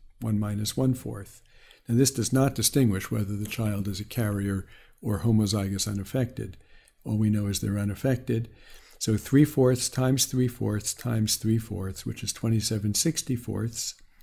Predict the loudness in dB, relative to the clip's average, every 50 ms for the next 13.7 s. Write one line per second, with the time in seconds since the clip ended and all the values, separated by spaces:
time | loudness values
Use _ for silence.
0 | -20 -20 _ _ _ 0 2 2 2 2 2 2 2 4 4 6 6 6 6 4
1 | 2 0 -2 -8 -18 -20 -20 -20 -16 -8 -4 -2 -2 0 0 0 -2 -2 -4 -6
2 | -4 -2 0 2 4 4 4 2 2 0 -2 -2 -2 -2 -2 -4 -6 -10 -16 -6
3 | 0 2 4 4 4 4 2 -2 -4 -2 -2 -2 -2 0 0 0 0 -2 -2 -4
4 | -6 -6 -4 -4 -4 -4 -4 -6 -8 -6 -6 -6 -6 -6 -6 -6 -4 -4 -4 -4
5 | -4 -6 -12 -12 -14 -16 -20 -20 _ _ _ _ -20 -20 _ _ _ -20 _ _
6 | -20 -20 -20 -20 -20 _ -2 4 6 6 6 6 4 4 4 4 6 4 6 6
7 | 6 6 8 6 6 4 4 2 0 2 2 2 4 2 2 0 0 0 0 2
8 | 2 2 0 -2 -2 0 2 2 4 4 2 2 0 -2 -6 -6 -6 -4 -2 -2
9 | -2 -2 -2 0 2 2 2 2 2 0 -2 -4 -6 -6 -6 -10 -10 -6 -4 -4
10 | -2 -2 0 0 0 -2 -2 -4 -2 0 2 2 4 2 2 0 0 -2 0 0
11 | 0 0 0 -2 -4 -6 -8 -6 -4 -4 -4 -4 -6 -6 -6 -6 -6 -6 -6 -6
12 | -6 -6 -6 -4 0 0 2 2 2 0 -4 -6 -6 -6 -4 -4 -6 -6 -8 -8
13 | -6 -4 -2 -2 -2 -2 -2 0 2 2 2 2 0 -2